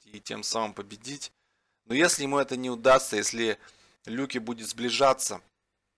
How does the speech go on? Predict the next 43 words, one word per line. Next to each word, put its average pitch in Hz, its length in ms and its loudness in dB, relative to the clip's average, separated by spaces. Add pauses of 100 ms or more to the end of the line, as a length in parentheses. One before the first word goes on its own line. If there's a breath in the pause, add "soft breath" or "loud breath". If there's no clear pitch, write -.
(720)
э, 95 760 -8 (380)
успешно, - 460 -2
то - 100 -10
есть 104 120 -4
навязывать 110 500 2
ему 104 120 -12
свой 127 400 0
бой, 107 140 0
как 101 220 -8
он 104 100 -10
умеет, 104 240 -10
он 117 80 -4
может 127 300 -2
и 139 40 -4
в 117 60 -6
нокаут 123 480 6
отправить 120 560 2
так-то - 300 -4
Томпсона, 110 480 -6
и 113 120 -4
в - 120 -16
партере 120 420 2
он 113 80 -6
хорошо 117 300 -4
работает. 113 340 -2
Если - 100 -6
в - 120 -18
партер 139 320 4
перейдет, 107 360 -8
то - 60 -20
тем 107 220 -16
более. 120 240 0
То - 140 -6
есть 113 180 -6
у - 20 -12
него, 117 300 2 (540 loud breath)
у - 80 -12
Люки 123 480 -2 (640)
больше 147 300 2
ключей 135 340 -2
к - 80 -12
победе 117 380 -2
получается. 95 640 -6